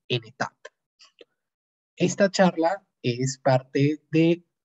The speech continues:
los cursos de certificación en etap que tenemos actualmente con Educación Ejecutiva de utec. Para la charla de esta noche nos estarán acompañando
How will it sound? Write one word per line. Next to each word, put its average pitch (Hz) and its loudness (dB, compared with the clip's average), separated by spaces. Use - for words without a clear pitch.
los 123 -6
cursos 196 -6
de 151 -2
certificación - -16
en 180 -2
etap 196 0
que - -12
tenemos 131 -10
actualmente 185 -4
con - -14
Educación - -14
Ejecutiva 135 -4
de 127 0
utec. - 0
Para 156 2
la 175 4
charla 233 0
de 202 2
esta 185 -2
noche 180 -6
nos 139 -16
estarán 127 -6
acompañando 139 -4